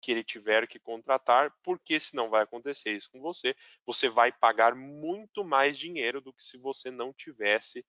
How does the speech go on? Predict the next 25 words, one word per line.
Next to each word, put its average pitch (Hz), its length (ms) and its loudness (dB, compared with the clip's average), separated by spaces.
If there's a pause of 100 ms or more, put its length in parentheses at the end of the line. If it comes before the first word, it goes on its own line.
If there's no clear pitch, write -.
(280)
feito 123 440 0
as 120 140 4
adequações 120 840 0
necessárias, 117 1080 2
tá? 101 200 4
Então, 113 280 -4 (760)
para 156 320 8
esses 160 420 -4
clientes, 151 760 -2
pessoal, 104 500 -6 (300)
é 104 160 -2
bom 110 600 -6 (120)
vocês 127 720 -4 (140)
reverem, 120 800 -2
verem 117 380 -4
qual 123 260 4
que - 120 -8
é 131 40 -2
o 123 40 -4
melhor 113 340 2
cenário 104 480 0
pro 110 140 -14 (100)
cliente 101 300 -8
de 104 80 -20
vocês, 110 680 -4